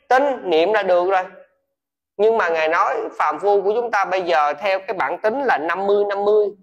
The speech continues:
lúc tin, lúc ngờ, lúc tinh tấn lắm, rồi lúc giải đãi, lúc gọi là siêng năng lắm, nhưng mà lúc nó trì trệ cái đường tu lắm. Nên bởi vậy Ngài nói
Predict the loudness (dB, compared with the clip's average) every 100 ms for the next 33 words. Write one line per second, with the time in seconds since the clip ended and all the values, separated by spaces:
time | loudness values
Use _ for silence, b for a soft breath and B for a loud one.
0 | _ _ _ -4 -4 -2 0 2 2 0
1 | -4 -8 _ -6 -2 -2 0 0 2 2
2 | 0 -2 -8 -20 _ _ -4 0 2 0
3 | -2 0 -2 -2 -6 -4 0 0 0 0
4 | -2 0 -2 -2 -2 -6 -10 -4 -2 -2
5 | -2 0 0 0 -2 0 2 2 2 2
6 | 0 -2 -12 B B 0 0 2 0 0
7 | -2 -6 -2 0 0 0 0 0 0 0
8 | 0 -2 0 0 0 -2 -6 _ _ _
9 | -2 -2 0 0 0 0 0 0 -2